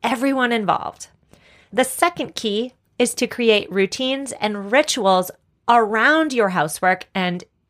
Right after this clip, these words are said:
in your days so that the routines and rituals become so well ingrained in your days that you don't even think about any of it as work.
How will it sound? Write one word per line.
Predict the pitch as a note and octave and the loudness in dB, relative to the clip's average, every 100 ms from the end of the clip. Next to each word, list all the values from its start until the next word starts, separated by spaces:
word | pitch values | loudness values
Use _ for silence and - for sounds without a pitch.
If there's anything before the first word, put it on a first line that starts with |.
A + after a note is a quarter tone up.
| _ _ | _ _
in | D#4 D#4+ | 2 2
your | D#4 A3 G#3+ | 0 0 2
days | G3+ G#3 - - - - - _ | 2 0 -2 -8 -12 -16 -20 _
so | - A#3+ | -2 2
that | A#3 - | 2 2
the | A#3 | -2
routines | A3 A#3+ - C4 C4+ C4 | 0 0 -2 -4 -2 -2
and | A3 | -2
rituals | G#3+ - A#3 A#3 A3 | -4 -2 0 0 0
become | G3+ - G3+ F#3+ - _ | -4 -2 -4 -4 -8 _
so | - - B3+ | -6 2 4
well | C#4 C4 B3 | 4 4 4
ingrained | - A3 F#3 F3+ F#3+ G#3+ G3+ | 2 -2 -2 0 0 -2 -6
in | - A#3 | -4 -2
your | C4 B3+ | 0 0
days | B3+ B3+ C4+ C#4+ - - - - | 2 2 2 0 -10 -20 -18 -4
that | A3+ - _ _ | -4 -4 _ _
you | G#3+ A3 | -4 2
don't | A#3 A#3+ - | 4 2 0
even | A#3 G#3+ G#3+ | -4 -4 -6
think | - G3 G3+ | -6 -6 -4
about | G3+ F#3 - F3+ | 2 2 0 -4
any | F#3+ G#3 | -2 0
of | G#3+ | 0
it | B3 B3 - _ - | 0 -2 -4 _ -4
as | F3 | -4
work. | D#3+ D3+ - - - | -4 -6 -8 -14 -20